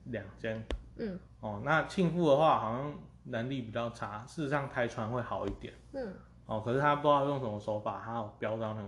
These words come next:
Speaker 1: 国建国造的案子，然后好像就有几千亿。
Speaker 2: 嗯。
Speaker 1: 那他标这个案子之后，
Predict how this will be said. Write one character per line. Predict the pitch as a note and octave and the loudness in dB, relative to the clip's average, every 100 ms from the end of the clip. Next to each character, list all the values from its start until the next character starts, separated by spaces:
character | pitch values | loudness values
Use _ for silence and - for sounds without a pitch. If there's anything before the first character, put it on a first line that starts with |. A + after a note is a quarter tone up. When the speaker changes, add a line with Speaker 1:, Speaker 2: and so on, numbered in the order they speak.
| G2 | -12
Speaker 1:
国 | - A#2 | -10 -8
建 | A#2+ | -6
国 | A#2 A2 | -8 -10
造 | A2+ A2 | -6 -4
的 | A2+ | -2
案 | A2 G#2+ | -4 -4
子， | G#2 A#2+ - - - - - - - - - | -8 -16 -18 -20 -20 -20 -20 -20 -20 -6 -2
然 | A#2+ | 2
后 | C#3 A#2+ | 4 4
好 | G#2 A#2+ | 2 0
像 | C3 B2 | 0 0
就 | B2 | 0
有 | G#2+ | 0
几 | - - | -4 -12
千 | - G#2+ | -8 -4
亿。 | A2+ A2+ - - - | -4 -6 -10 -20 -10
Speaker 2:
嗯。 | A3+ - - - - - | -8 -8 -14 -20 -20 -6
Speaker 1:
那 | E3 E3+ F3+ | 4 8 8
他 | F3+ | 8
标 | F3 F3+ | 8 8
这 | F3+ | 8
个 | |
案 | F3 E3 | 6 6
子 | C#3+ B2+ | 0 -4
之 | C3 | 0
后， | C#3+ C#3+ A#2 - | 4 4 4 -4